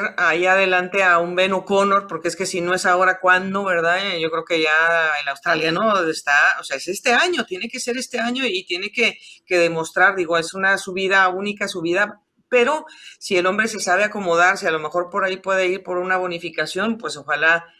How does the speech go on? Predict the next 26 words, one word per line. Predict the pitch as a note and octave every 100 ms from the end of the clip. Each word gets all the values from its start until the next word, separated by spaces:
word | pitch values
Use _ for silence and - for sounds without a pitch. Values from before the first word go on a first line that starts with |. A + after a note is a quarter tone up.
| _
pueda | - F3
ser | F3 F3
también, | E3+ F3+ F3 F3+
eh, | - D#3+ - -
un, | D3+ D#3+ D#3+ -
uno | E3 E3 D#3+
de | D3+
los | D3
optados | D#3 - D#3+ E3
para | E3 D3+
ir | D#3
para | D#3+ D#3+ D#3+
arriba. | G3+ B3+ A#3 - - - _ _ -
Y | C4
vamos | D4+ E4
a | F4+
tener | D4 D4
unas | D4 B3+
llegadas | B3 A#3+ C4 B3+
también | A#3 A3
para | A3 B3
los | A3+ F3
sprinters, | D#3+ G3 G3 F#3+ E3
pero | A3+ A#3+
bueno, | C#4 B3
como | A#3+ F3